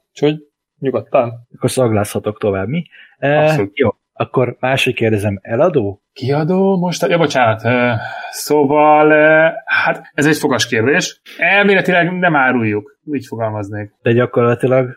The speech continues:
Speaker 2: azért jövőre meg kéne
Speaker 1: Hát,
Speaker 2: fizetni.
Speaker 1: Zionon kívül mindenki eladó, tehát most ez ugye nyilván mindenki
Speaker 2: Értem.
Speaker 1: és mi-, minden eladó.
Speaker 2: Zionon kívül mindenki? Aha.
Speaker 1: Abszolút, persze, persze.
Speaker 2: Ingram is?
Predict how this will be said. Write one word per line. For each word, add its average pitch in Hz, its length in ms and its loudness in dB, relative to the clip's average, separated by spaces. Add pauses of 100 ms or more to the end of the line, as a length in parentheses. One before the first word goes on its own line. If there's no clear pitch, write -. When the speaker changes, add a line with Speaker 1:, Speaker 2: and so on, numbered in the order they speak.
(120)
Speaker 2:
azért 113 360 -4
jövőre 120 320 2
meg 113 160 -2
kéne 107 160 -2
Speaker 1:
Hát, 107 100 -2
Speaker 2:
fizetni. 117 300 -2
Speaker 1:
Zionon 170 400 2
kívül 151 260 4
mindenki 131 420 2
eladó, 107 320 0
tehát 107 220 -4
most 113 180 -14
ez 113 140 -8
ugye 117 300 -4
nyilván 113 640 -8
mindenki 131 280 0 (120)
Speaker 2:
Értem. 127 40 2
Speaker 1:
és 110 140 -10
mi-, 127 440 -12
minden 113 280 -6
eladó. 107 480 -6 (260)
Speaker 2:
Zionon 120 480 0
kívül 113 360 2
mindenki? 110 640 -6 (260)
Aha. - 280 -4
Speaker 1:
Abszolút, - 460 -4
persze, - 420 -18 (180)
persze. 117 200 -8
Speaker 2:
Ingram 113 380 0
is? - 360 -8